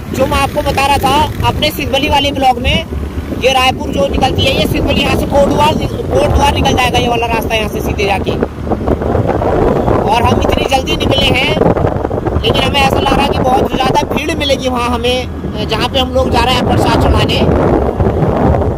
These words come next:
क्योंकि अमूमन सभी लोगों की ये धारणा रहती है कि जल्दी चलो तो भीड़ भाड़ कम मिलेगी।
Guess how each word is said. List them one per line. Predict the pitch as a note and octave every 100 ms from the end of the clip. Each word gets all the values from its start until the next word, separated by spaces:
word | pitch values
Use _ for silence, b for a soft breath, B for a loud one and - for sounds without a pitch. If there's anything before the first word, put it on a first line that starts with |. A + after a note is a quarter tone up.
| - - - - - - - - - - -
क्योंकि | A#3 B3 D4
अमूमन | C#4+ C#4+ D4 D4+
सभी | C#4+ C#4
लोगों | D4 C#4+ C#4+
की | B3+
ये | C#4+
धारणा | C#4 B3 C4 C4+
रहती | C4+ B3+ C4+
है | C#4+
कि | C4+
जल्दी | C4 B3 C4+
चलो | C4 C4+
तो | C4+
भीड़ | B3+ B3+
भाड़ | B3 B3+
कम | - B3
मिलेगी। | B3 B3 A#3 C#4